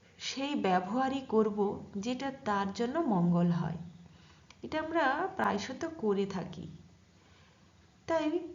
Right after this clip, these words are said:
ঈশ্বর বলেন, "তোমার মনকে তুমি সেই সকল ইনপুটগুলো দাও, সেই সব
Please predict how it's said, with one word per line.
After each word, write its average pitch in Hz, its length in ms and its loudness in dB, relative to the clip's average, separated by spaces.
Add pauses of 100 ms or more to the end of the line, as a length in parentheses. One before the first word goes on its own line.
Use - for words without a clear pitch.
ঈশ্বর 311 440 -2
বলেন, 240 460 4 (480)
"তোমার 277 380 0
মনকে 214 540 2
তুমি 269 360 -6
সেই 269 580 -2
সকল 277 720 0 (200)
ইনপুটগুলো 254 840 -2
দাও, 196 600 0 (380)
সেই 233 340 -2
সব 240 360 -4